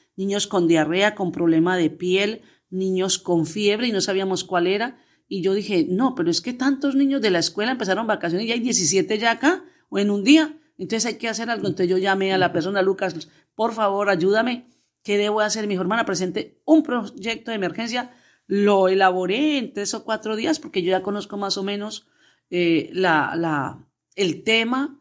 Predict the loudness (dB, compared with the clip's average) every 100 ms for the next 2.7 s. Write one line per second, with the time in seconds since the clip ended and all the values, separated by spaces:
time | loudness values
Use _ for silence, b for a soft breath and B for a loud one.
0 | _ _ -12 -4 -2 0 2 4 4 4
1 | 2 0 -8 -8 -8 -12 -10 -6 -4 -4
2 | -6 -8 -6 -6 -6 -8 -12